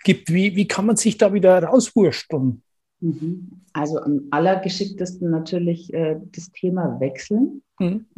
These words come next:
Speaker 2: komplett auf was ganz anderes gehen, da gar nicht näher drauf eingehen.
Speaker 1: Mhm.
Speaker 2: Es ist allerdings die Frage, wie unangenehm es ist. Äh, wenn es sehr <laughs> unangenehm ist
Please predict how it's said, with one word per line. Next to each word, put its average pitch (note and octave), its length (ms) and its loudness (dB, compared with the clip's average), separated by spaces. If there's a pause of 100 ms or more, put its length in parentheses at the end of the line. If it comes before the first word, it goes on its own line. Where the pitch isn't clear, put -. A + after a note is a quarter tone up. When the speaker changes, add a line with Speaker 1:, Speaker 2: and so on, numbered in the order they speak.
(240)
Speaker 2:
komplett F#3+ 440 0
auf F#3 160 -4
was - 160 -8
ganz D#3 260 -2
anderes G3+ 500 -4
gehen, G#3 480 0
da F3+ 100 -4
gar E3+ 200 0
nicht F#3 180 -4
näher F3 200 2
drauf E3 300 -6
eingehen. D#3+ 680 -2 (120)
Speaker 1:
Mhm. F3+ 260 -10 (240)
Speaker 2:
Es E3 140 -6
ist G3+ 140 -8
allerdings A3+ 420 2
die G3+ 100 -4
Frage, F#3 460 0
wie A#3+ 260 6
unangenehm D#3 640 4
es E3 140 -2
ist. - 380 -2
Äh, F3+ 140 -2
wenn F3+ 160 0
es F3 200 -8
sehr A3+ 480 2
<laughs> - 0 -
unangenehm F3+ 640 4
ist - 200 -6